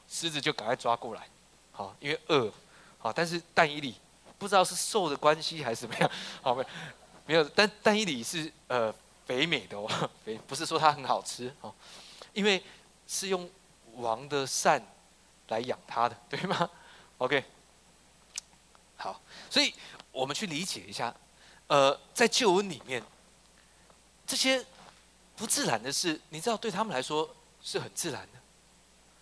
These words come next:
你，你知道当，呃，当耶稣，呃，他带着门徒，呃，他拣选门徒三年半，门徒每次看见耶稣，哎，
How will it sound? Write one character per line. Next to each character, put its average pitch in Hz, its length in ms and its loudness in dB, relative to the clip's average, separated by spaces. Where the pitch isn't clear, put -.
你， 190 220 -6
你 160 120 -4
知 175 100 -6
道 214 140 6
当， 214 260 4
呃， 139 120 4
当 175 200 4
耶 190 120 4
稣， 190 320 0
呃， 127 180 6
他 151 160 4
带 151 180 6
着 131 140 0
门 113 220 -8
徒， 117 260 -10
呃， 104 380 -6
他 131 160 2
拣 127 160 -6
选 123 160 -10
门 104 140 -12
徒 117 120 -12
三 139 200 -2
年 117 180 -16
半， 123 180 2
门 269 180 4
徒 285 140 0
每 160 120 0
次 202 120 -6
看 233 180 2
见 214 140 -4
耶 220 120 -2
稣， 233 280 -2
哎， 254 200 6